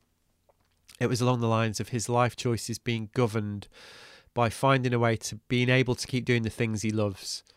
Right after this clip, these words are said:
Professional surfer skaters and snowboarders don't have a lot to tell us about this subject. Ordinary people do, and the work, sacrifice, luck, and vision involved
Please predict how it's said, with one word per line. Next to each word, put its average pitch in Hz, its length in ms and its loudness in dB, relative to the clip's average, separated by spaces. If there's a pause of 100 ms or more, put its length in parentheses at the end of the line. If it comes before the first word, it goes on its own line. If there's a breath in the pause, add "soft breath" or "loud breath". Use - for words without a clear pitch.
(160 soft breath)
Professional 156 440 0
surfer 139 400 0
skaters 113 400 0
and 107 80 -4
snowboarders 113 720 0
don't 135 200 4
have 123 140 -4
a - 20 0
lot 123 140 0
to - 120 -10
tell 113 160 0
us 98 100 -2
about 98 220 0
this 98 140 -4
subject. - 500 -2 (100)
Ordinary 123 400 2
people 113 540 -4
do, 131 260 4
and 110 160 -4
the 110 40 -4
work, 131 320 0
sacrifice, 113 640 -4
luck, 120 360 0 (520 loud breath)
and 120 160 -4
vision 131 400 2
involved 117 720 0